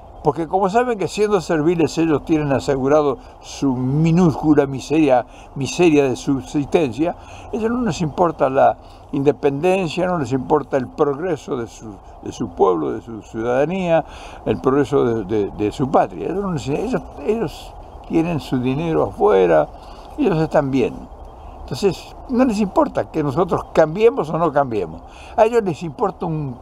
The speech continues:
corno la villa de miseria, la pobreza, la marginación social, la falta de educación, la invasión del narcotráfico,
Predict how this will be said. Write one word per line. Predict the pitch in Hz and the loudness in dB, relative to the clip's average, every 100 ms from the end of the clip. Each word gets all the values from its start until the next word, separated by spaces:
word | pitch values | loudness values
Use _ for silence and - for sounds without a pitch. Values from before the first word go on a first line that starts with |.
| - | 0
corno | 254 247 220 202 190 | 2 4 0 -8 -2
la | 147 | -2
villa | 127 151 | 0 -2
de | 131 | -2
miseria, | 117 127 202 233 214 196 180 - - - | -6 0 4 6 4 0 -2 -6 -16 0
la | 123 | 0
pobreza, | - 131 151 214 202 - 147 | 2 0 4 6 6 2 0
la | 123 | 0
marginación | 117 95 110 101 - 120 | -2 -6 -8 -10 -10 -10
social, | - 117 - 214 202 190 254 - - - - | -10 -6 2 4 4 2 -6 -20 -20 -12 -4
la | 117 | 0
falta | 147 120 120 | 0 -2 -2
de | |
educación, | 110 104 107 202 208 208 156 | -4 -6 -6 2 4 4 2
la | 131 | -4
invasión | 110 - - 131 | -4 -6 -6 -4
del | 113 104 | -2 0
narcotráfico, | 104 101 156 - 196 190 160 143 120 131 | 0 0 -2 2 6 6 6 -2 -12 -12